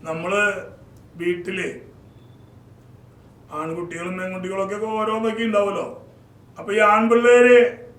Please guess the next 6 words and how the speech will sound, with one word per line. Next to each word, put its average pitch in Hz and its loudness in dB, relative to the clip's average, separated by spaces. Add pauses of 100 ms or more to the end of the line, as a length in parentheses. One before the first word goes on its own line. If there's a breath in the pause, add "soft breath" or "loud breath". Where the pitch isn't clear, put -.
(340)
അനുസരണക്കേട് 208 0
കാണിക്കുമ്പോ 175 -2 (260)
അമ്മമാര് 202 -2 (280)
അപ്പനെ 202 -4
ദേഷ്യപ്പെട്ട് 175 -10
പറയും, 160 -10